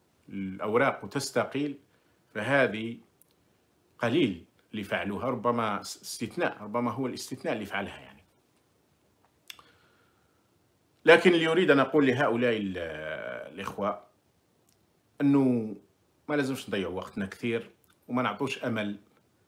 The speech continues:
لهذه، للشعب، لأن تبون هو صناعة جنرالات. والحقيقة كاين مثل فرنساوي يقول:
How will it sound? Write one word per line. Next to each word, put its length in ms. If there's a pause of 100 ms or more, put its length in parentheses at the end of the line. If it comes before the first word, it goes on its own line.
(460)
لهذه، 560 (100)
للشعب، 460 (720)
لأن 200
تبون 380
هو 200
صناعة 380
جنرالات. 680 (800)
والحقيقة 640
كاين 240
مثل 260
فرنساوي 600
يقول: 420